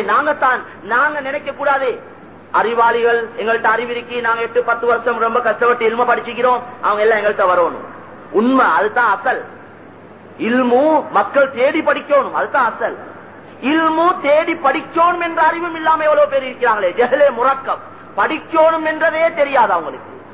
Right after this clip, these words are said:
படிக்கிறது இல்ல, அதொண்டு படிக்கணும் என்றதே தெரியாது. மேலான சொல்ல அவங்களுக்கு என்ன செய்யறது? நாங்க காலடிக்கு போயிட்டு அன்பாக, இரக்கமாக, ஆ, அவங்களோட பழவி, அவங்களோட நல்ல முறையில பழவி, அவங்களோட சாதாரண அமைப்புல பழவி, பழவிட்டோம்டா,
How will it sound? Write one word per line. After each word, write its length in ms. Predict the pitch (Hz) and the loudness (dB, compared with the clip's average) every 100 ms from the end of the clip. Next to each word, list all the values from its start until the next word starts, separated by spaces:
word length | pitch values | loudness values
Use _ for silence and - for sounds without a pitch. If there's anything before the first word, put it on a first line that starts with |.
| - | -4
படிக்கிறது 560 | - 262 - 285 277 285 | -2 -2 -4 -2 -2 -2
இல்ல, 160 | 294 262 | 0 2
அதொண்டு 440 | 240 294 320 247 160 - - | 4 2 2 -4 -6 -10 -10
படிக்கணும் 580 | - 240 320 311 330 330 | -2 -2 -2 0 0 0
என்றதே 280 | 330 339 339 | 0 0 0
தெரியாது. 460 | 339 285 240 165 117 - - - - - - - - | 0 -2 0 -2 -4 -16 -20 -20 -20 -20 -20 -20 -4
மேலான 320 | 226 262 233 | 2 4 2
சொல்ல 300 | 220 214 226 | 2 0 2
அவங்களுக்கு 340 | 220 226 240 233 | 2 2 2 0
என்ன 120 | 233 | -2
செய்யறது? 380 | 233 233 240 233 208 - | 0 2 2 0 -4 -8
நாங்க 260 | - 208 226 | -4 -2 0
காலடிக்கு 480 | 220 208 233 233 233 | 2 2 2 -2 -4
போயிட்டு 360 | 226 233 233 226 220 - | -2 -2 0 -2 -2 -4
அன்பாக, 460 | 185 233 226 233 233 226 180 - | -4 0 2 2 2 0 -2 -4
இரக்கமாக, 540 | 214 233 240 226 226 233 220 - - | -4 -4 -2 0 0 2 0 -2 -2
ஆ, 80 | 220 233 | 0 2
அவங்களோட 380 | 196 220 240 233 | 0 2 2 2
பழவி, 380 | - 214 240 240 196 - | 2 2 0 -2 -6 -4
அவங்களோட 400 | 180 233 240 233 226 185 - | -2 0 2 4 2 0 -2
நல்ல 200 | 196 233 226 | -2 0 0
முறையில 300 | 233 233 220 | 0 -2 0
பழவி, 360 | 208 240 240 220 - | 0 0 0 -2 -4
அவங்களோட 300 | - 226 233 | -2 -2 -2
சாதாரண 400 | - 208 240 240 214 | 0 2 4 2 0
அமைப்புல 340 | 240 233 226 | -4 -4 -4
பழவி, 320 | 202 233 254 240 - - - | 0 0 0 -4 -8 -14 -6
பழவிட்டோம்டா, 640 | 220 302 339 302 277 254 | 0 0 0 -4 -2 0